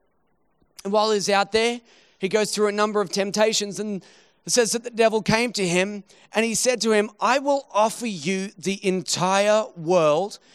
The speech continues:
if you just bow down and worship me." Now, why'd he say that? 'Cause he's trying to wreck Jesus's purpose. If he can wreck his purpose, there's no reconciliation.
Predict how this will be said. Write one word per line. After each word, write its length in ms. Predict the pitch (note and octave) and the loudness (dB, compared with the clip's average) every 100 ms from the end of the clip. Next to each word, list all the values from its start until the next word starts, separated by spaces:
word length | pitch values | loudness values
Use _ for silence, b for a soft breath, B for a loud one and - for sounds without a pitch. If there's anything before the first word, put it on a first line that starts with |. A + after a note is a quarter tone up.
| b b | b b
if 240 | F#3 E3 E3 C3 D3 | -2 -2 -4 -12 -4
you 420 | A3 A3 A#3+ C#4 - | -4 -4 -8 -14 -14
just 560 | D#3+ F3 G3 F#3+ - - | -4 0 2 0 -4 -8
bow 580 | F3 G#2+ G#2+ F#3+ G3+ A3 | -16 -16 -2 0 0 -2
down 560 | E3 F#3+ E3+ D#3 E3 E3+ B B _ | 0 0 0 -2 -4 -8 B B _
and 340 | F3+ E3 C3 C3 | 0 0 -4 -2
worship 600 | F3 G3+ - G#3+ - - _ | -2 2 2 0 -2 -12 _
me." 640 | A#2 C#3 D#3+ C#3 - - _ _ _ _ _ _ _ _ _ _ _ | -10 -4 -2 -4 -10 -18 _ _ _ _ _ _ _ _ _ _ _
Now, 140 | G#3 | -2
why'd 260 | A#3 D#4 A3 | 0 0 0
he 120 | F#3 | 0
say 280 | - F3+ D#3 | -2 -2 -2
that? 320 | C#3 A#2 - _ _ _ _ _ _ _ | -6 -10 -14 _ _ _ _ _ _ _
'Cause 100 | - | -4
he's 160 | D4+ B3+ | -4 -2
trying 160 | A#3 G#3+ | -2 -2
to 80 | |
wreck 240 | G3+ G#3+ - | -2 -4 -4
Jesus's 760 | A3 A3 A3 - A#3+ G#3 - - _ _ | -6 -4 -2 -2 -2 -4 -6 -8 _ _
purpose. 800 | - C4+ B3+ D3+ E2+ - - - b b b b b - | 0 0 0 -6 -6 -4 -4 -6 b b b b b -4
If 120 | G3 | -2
he 120 | B3+ | -2
can 160 | A#3 A#3 | -2 -2
wreck 180 | A3+ | 0
his 240 | G#3+ G3 - _ _ | -2 -2 -4 _ _
purpose, 460 | - C#4 B3+ G#3 G3+ | 0 0 0 -6 -4
there's 220 | G#3+ E3 | -4 -4
no 160 | A3 A3 | -2 0
reconciliation. 1200 | G#3+ A3+ G#3+ - A3 G#3+ A3+ B3+ B3 D#3+ F2 | 0 -2 -4 -2 0 0 0 0 -2 -4 -6